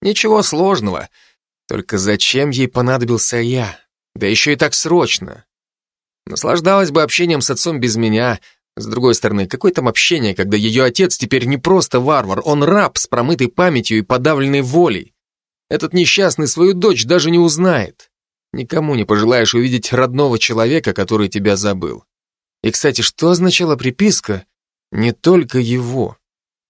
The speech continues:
Кого, кроме отца, нашла Мидори? Похоже, именно в этом и крылась причина того, что она попросила о встрече. Только вариантов у меня имелось немного.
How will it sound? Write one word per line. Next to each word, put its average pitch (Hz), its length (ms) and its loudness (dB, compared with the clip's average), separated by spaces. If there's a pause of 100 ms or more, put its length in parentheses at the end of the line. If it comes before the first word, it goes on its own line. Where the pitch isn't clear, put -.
(140)
Кого, 147 400 4
кроме 127 320 0
отца, 185 300 0
нашла 156 340 0
Мидори? 127 520 0 (280)
Похоже, 113 400 -4
именно 123 380 0
в 120 140 -2
этом 143 260 0
и 139 40 0
крылась 180 380 2
причина 123 380 -2
того, 123 320 2
что 139 180 0
она 123 140 2
попросила 131 580 0
о 127 40 -2
встрече. - 640 -4 (500)
Только - 260 -4
вариантов 117 640 0
у 120 40 -4
меня 113 260 0
имелось 110 440 -2
немного. 101 760 -2